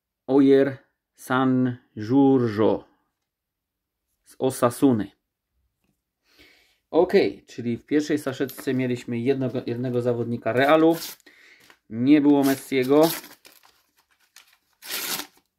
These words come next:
I jest Barcelona, Frenkie de Jong.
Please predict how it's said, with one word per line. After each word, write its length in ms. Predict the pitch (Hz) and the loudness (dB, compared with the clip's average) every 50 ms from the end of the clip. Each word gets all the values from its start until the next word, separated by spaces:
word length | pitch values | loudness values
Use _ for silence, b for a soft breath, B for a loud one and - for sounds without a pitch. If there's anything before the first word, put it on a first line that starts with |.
| _ _ _ _ _ _ _ _ _ _ _ _ _ _ _ _ _ _ _ _ _ _ _ _ _ _ _ _ _ _ _ _ _ _ _ _ _ _ _ _ _ _ _ _ _ _ | _ _ _ _ _ _ _ _ _ _ _ _ _ _ _ _ _ _ _ _ _ _ _ _ _ _ _ _ _ _ _ _ _ _ _ _ _ _ _ _ _ _ _ _ _ _
I 80 | - 190 | 2 4
jest 180 | 202 190 180 170 | 6 6 4 4
Barcelona, 640 | 175 190 180 185 - 196 202 214 208 196 175 147 | 4 2 2 2 4 4 4 6 4 4 4 2
Frenkie 840 | 143 - - 165 180 196 196 190 185 180 180 - - 175 180 180 175 156 | 2 0 0 2 4 6 6 4 4 2 -2 -4 -4 -2 -2 -2 -2 -2
de 300 | 143 160 165 170 165 160 | 0 2 4 4 4 4
Jong. 560 | 160 185 202 190 165 147 - - - - - | 4 4 4 4 2 0 -2 -6 -12 -14 -16